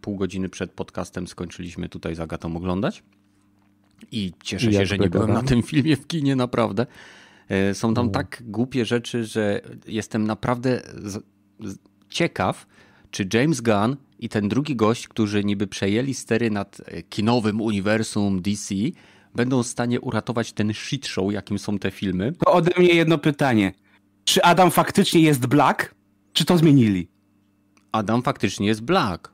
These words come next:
Speaker 1: No, ma czarny strój.
Speaker 3: Okej, no, musiałbyś jeden chociaż suchar, nie boisz. Dzisiaj poprawność polityczna sprawia, że pewne rzeczy się zmienia, dlatego czy Adam faktycznie jest black, czy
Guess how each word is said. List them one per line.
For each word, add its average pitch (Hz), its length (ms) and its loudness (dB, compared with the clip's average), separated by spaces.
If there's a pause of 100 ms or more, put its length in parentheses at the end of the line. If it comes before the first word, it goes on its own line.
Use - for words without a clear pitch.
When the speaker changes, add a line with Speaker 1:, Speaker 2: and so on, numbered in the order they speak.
(120)
Speaker 1:
No, 95 120 -4
ma 104 160 0
czarny 131 320 -2
strój. 90 400 -4 (1000)
Speaker 3:
Okej, 135 280 2
no, 156 120 2 (300)
musiałbyś 175 540 6
jeden 143 200 6
chociaż 143 260 2
suchar, 131 300 0
nie 147 120 4
boisz. 143 260 4 (260)
Dzisiaj 277 240 4
poprawność 269 340 4
polityczna 247 400 4
sprawia, 233 260 2
że 214 160 4 (240)
pewne 392 260 6
rzeczy 262 220 4
się 247 140 6
zmienia, 160 340 6
dlatego 208 340 4 (200)
czy - 180 2
Adam 349 260 8
faktycznie 262 400 6
jest 214 220 4
black, 202 380 8
czy 220 240 4